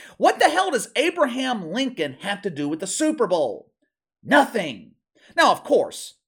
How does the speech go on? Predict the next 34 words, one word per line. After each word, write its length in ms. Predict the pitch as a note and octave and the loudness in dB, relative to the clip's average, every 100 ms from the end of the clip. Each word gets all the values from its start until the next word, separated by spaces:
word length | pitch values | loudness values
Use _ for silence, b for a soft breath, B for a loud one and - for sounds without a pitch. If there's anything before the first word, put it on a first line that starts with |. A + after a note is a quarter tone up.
| _ _ _ _ _ _ _ _ b b - | _ _ _ _ _ _ _ _ b b -6
the 140 | C#4 | -4
insinuation 960 | G3+ - F4+ F#4+ A3+ F3+ A#3 - F#3 C#3 | -4 -4 -6 -4 -2 0 0 -2 -8 -8
here 340 | C3+ B2+ A#2 | -8 -8 -6
is 220 | A2+ B2+ | -6 -6
Abraham 640 | D3+ E3+ F3+ D#3 D#3+ D3 C3 | -4 -4 -4 -8 -6 -8 -6
Lincoln 360 | C3+ B2+ C#3+ | -8 -8 -12
freed 360 | C#3 B2+ C3+ C#3+ | -10 -8 -8 -4
the 80 | - | -4
slaves, 520 | - C3+ A#2+ C3 D3+ | -4 -4 -4 -4 -6
which 220 | D3 - B B B | -8 -8 B B B
eventually 560 | F#3+ G3+ G#3+ F#3+ F#3+ D#3 | -2 -2 -4 -6 -6 -4
led 320 | C#3+ D#3+ E3 | -2 -2 -2
to 80 | E3 | -8
the 140 | C#3 | -4
opportunity 760 | D3 D3+ C#3+ - D3 C#3 D#3+ | -4 -4 -6 -10 -10 -6 -6
for 160 | F#3 A#2+ | -8 -14
two 220 | - F#3 | -8 -6
young 340 | E3+ C#3 D3 D3+ | -4 -4 -4 -4
black 420 | A#2+ C#3 D3 A#2 | -6 -6 -6 -8
men 260 | B2 C3 F#3 | -10 -8 -8
to 60 | |
play 240 | B2+ B2+ B2+ | -10 -8 -8
in 80 | |
the 80 | D#3+ | -8
Super 360 | F#3 E4 D#4 G#3+ | -4 -2 -2 0
Bowl. 380 | D#3 G#2+ C#2+ _ _ B B | 0 -2 -8 _ _ B B
There's 200 | E4 F#4 | -2 0
just 260 | G#4 - - _ _ | -2 -4 -8 _ _
one 260 | F3 D4+ B3+ | 0 0 0
small 460 | - G3+ F3+ C3 | -6 -8 -6 -8
problem 580 | - - D#3+ D#3 D#3+ D#3 | -10 -6 -4 -4 -4 -6
with 160 | C#3+ - | -6 -8
this 220 | C#3+ - | -12 -10
insinuation. 1080 | C#3 - E3 C#3 C#3 D#3 E3 G3+ F#3 F#3 | -14 -12 -10 -6 -4 -4 -4 -8 -10 -12